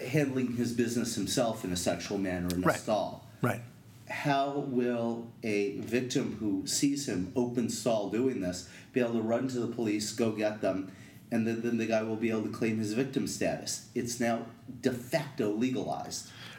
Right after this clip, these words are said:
Speaker 2: Right. He's just expressing himself sexually. What's the difference? You know, by, by golly, you know what? Um, people do it in porn. So, uh, porn is legal. It's a, it's a, it, "I'm expressing myself,"
Speaker 1: That's
Speaker 2: he'll
Speaker 1: right.
Speaker 2: say, right? It's, uh,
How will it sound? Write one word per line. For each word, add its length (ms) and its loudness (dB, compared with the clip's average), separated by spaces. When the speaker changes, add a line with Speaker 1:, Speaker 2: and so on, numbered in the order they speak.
Speaker 2:
Right. 220 4
He's 380 2
just 180 2
expressing 460 2
himself 360 2
sexually. 520 2
What's 240 0
the 40 -2
difference? 540 0
You 140 -2
know, 240 0
by, 100 0
by 240 2
golly, 340 2
you 60 2
know 120 2
what? 220 2
Um, 480 0
people 300 2
do 360 0
it 140 -2
in 180 0
porn. 380 0
So, 500 2
uh, 60 -4
porn 260 2
is 140 -2
legal. 320 2
It's 180 0
a, 180 2
it's 200 -2
a, 40 -4
it, 300 2
"I'm 120 4
expressing 540 0
myself," 600 -2
Speaker 1:
That's 100 -2
Speaker 2:
he'll 120 4
Speaker 1:
right. 80 0
Speaker 2:
say, 240 2
right? 220 4
It's, 280 2
uh, 360 4